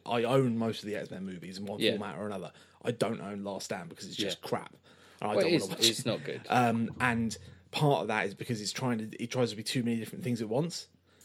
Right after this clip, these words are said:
Speaker 1: Whereas this one does keep the focus more or less entirely on the Dark Phoenix story, but it
Speaker 2: Everything else around it suffers.
Speaker 1: Yeah, but it does, but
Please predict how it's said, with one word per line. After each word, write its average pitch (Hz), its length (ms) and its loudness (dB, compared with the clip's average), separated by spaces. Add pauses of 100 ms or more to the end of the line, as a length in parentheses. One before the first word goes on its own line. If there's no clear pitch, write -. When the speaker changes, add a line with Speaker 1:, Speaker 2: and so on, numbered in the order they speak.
(360)
Speaker 1:
Whereas 120 280 8
this 160 280 8
one 107 340 -2
does 123 340 4 (240)
keep 123 240 0
the - 60 -12
focus 110 440 -2
more 113 340 2
or 113 40 2
less 107 300 -2
entirely 107 440 -2
on 101 280 -4
the 101 80 -6
Dark 104 220 -2
Phoenix 110 400 -4 (160)
story, 87 520 -6 (440)
but 98 320 2 (540)
it 113 100 4
Speaker 2:
Everything 107 320 -2
else 101 220 -6
around 92 240 -6
it - 80 -12
suffers. - 520 -12 (460)
Speaker 1:
Yeah, 113 280 2
but - 260 -12
it 135 100 -2
does, 156 260 8
but 123 120 2